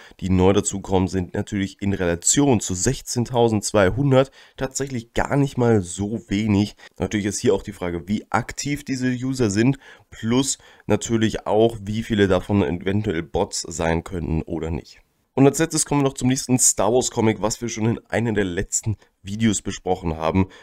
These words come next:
Und hier sehen wir jetzt wirklich auch dann Return of the Jedi Hashtag eins am fünfzehnten Dezember um siebzehn Uhr deutscher Zeit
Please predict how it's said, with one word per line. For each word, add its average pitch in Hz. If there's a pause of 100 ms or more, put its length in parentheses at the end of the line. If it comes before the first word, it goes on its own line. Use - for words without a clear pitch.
Und 104
hier 117
sehen 113
wir 104
jetzt -
wirklich 104
auch 95
dann 95
Return 87
of 95
the 90
Jedi 90
Hashtag 101
eins 98
am 104
fünfzehnten 135
Dezember 120
um 107
siebzehn 110
Uhr 98
deutscher 98
Zeit 98